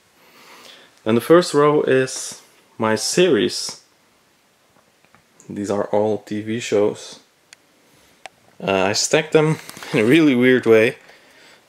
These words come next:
Um, it saves a lot of place.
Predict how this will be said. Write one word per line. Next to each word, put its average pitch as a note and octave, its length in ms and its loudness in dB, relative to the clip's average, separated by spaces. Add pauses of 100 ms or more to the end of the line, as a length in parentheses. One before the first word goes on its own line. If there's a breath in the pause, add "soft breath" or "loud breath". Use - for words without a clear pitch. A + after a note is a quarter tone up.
Um, G2 360 -4 (1200 loud breath)
it - 140 -10
saves G#2+ 300 0
a G#2+ 40 4
lot G#2 200 6
of - 160 -6
place. G#2 480 -2